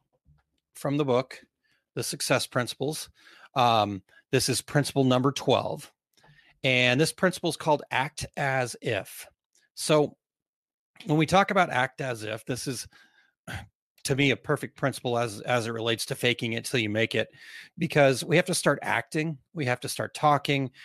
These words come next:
we have to start behaving, we have to start doing what a successful person would be doing. <clears throat> So we're looking towards people that are already successful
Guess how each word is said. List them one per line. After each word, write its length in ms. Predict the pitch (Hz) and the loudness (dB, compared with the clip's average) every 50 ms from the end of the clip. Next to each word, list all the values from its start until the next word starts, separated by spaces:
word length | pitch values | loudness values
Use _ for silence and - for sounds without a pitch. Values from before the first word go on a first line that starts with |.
| - - _ | -20 -20 _
we 100 | _ 147 131 | _ 2 2
have 100 | 127 - | 2 0
to 80 | - | -2
start 300 | - - - 127 110 - _ _ | -8 -2 -2 -2 -2 -2 _ _
behaving, 840 | _ 127 110 - - - 139 160 165 156 143 156 151 147 151 147 139 - - - - - - - _ _ | _ -10 -10 -8 -2 2 4 4 4 4 4 4 4 4 2 -2 -4 -8 -16 -20 -20 -20 -20 -20 _ _
we 80 | 143 120 | -4 0
have 180 | 135 180 185 - | 0 0 0 0
to 80 | 190 | -6
start 460 | - - - 180 151 143 147 113 107 | -8 0 0 0 0 0 -6 -14 -10
doing 560 | 101 127 151 180 196 185 151 135 135 135 131 - | -2 2 2 4 4 4 4 2 0 -2 -4 -4
what 300 | - 131 127 127 123 - - _ - | -2 2 2 2 0 -2 -14 _ -4
a 160 | 147 139 120 | -2 -2 -2
successful 580 | - - 135 - - - 185 185 - - 185 151 | -4 -6 -8 -4 -2 -2 -2 -2 -4 -6 -8 -8
person 560 | - - 147 139 - - - 143 139 131 113 - - - _ _ | -4 -2 -2 -2 -2 -2 -2 -2 -2 -2 -4 -8 -14 -20 _ _
would 280 | 123 127 156 175 165 156 | 0 2 2 2 2 0
be 100 | 196 185 | -2 -2
doing. 560 | 143 160 196 214 190 139 123 131 135 135 135 _ _ _ _ _ _ _ _ _ _ _ _ _ _ _ _ _ _ _ _ _ _ _ | 0 2 2 4 4 2 2 0 -2 -4 -6 _ _ _ _ _ _ _ _ _ _ _ _ _ _ _ _ _ _ _ _ _ _ _
<clears throat> 80 | - 82 - - - _ _ _ _ _ _ _ _ _ _ _ _ _ 139 - _ - | -12 -12 -12 -14 -20 _ _ _ _ _ _ _ _ _ _ _ _ _ -20 -20 _ -6
So 200 | - - 156 135 | 0 2 4 6
we're 100 | 135 139 | 6 6
looking 380 | 160 190 185 - 185 170 147 | 6 4 4 4 0 0 0
towards 320 | - - 175 170 165 - - | 0 0 0 0 0 -2 -4
people 340 | - - 175 - - 139 | -4 -6 -4 0 0 2
that 160 | 123 131 127 123 | 2 2 0 2
are 100 | 120 127 | 2 4
already 280 | 147 170 185 185 180 | 4 4 6 4 2
successful 840 | 170 - 185 - - - 175 156 - - - 151 139 135 123 - | 0 -2 -6 -6 0 2 2 2 2 0 0 2 2 2 0 -2